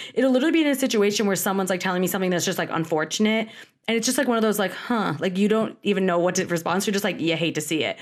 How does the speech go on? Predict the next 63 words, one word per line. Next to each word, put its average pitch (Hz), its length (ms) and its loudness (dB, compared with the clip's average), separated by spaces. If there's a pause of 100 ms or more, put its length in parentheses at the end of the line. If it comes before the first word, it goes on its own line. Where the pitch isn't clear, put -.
(420)
And 226 80 0
it's 226 140 -2
becau-, 247 280 -2
I 196 100 0
say 202 220 0
it 240 100 -2
so 240 140 0
much 170 260 -2
now 220 140 0
that 196 80 2
it's, 180 100 0
like, 170 160 -4
almost 170 300 0
<laughs> - 80 -2
sarcastic. 202 800 -2 (500)
Uh, 196 280 2
book 226 260 -2
number 226 260 2
four, 202 640 0 (760)
"See 240 200 2
ya 220 80 4
when 208 140 2
I 190 80 2
see 170 260 0
ya." 95 200 -2 (180)
I'll 214 140 2
usually 247 340 2
say 240 180 0
this 226 140 2
to 220 100 -4
people 208 720 0 (360)
when 185 420 -2
I'm 185 260 0
leaving 202 640 2
an 185 120 -2
event, 170 520 -2
but 202 80 -2
I 196 60 0
know 196 140 2
I'm 190 80 0
gonna 185 100 0
see 202 140 0
them 175 160 0
in, 170 80 0
like, 160 180 -2
a - 60 0
week 165 240 0
or 214 80 2
two. 240 360 2
I'll 180 100 0
be 185 100 0
like, 175 120 -2
"All 226 80 -2
right, 226 160 0
see 226 120 -2
you 220 60 0
when 226 100 0
I - 20 0
see 226 220 0
ya." 185 160 0
Like, 180 400 -6
just 175 160 -4
go, 170 120 -2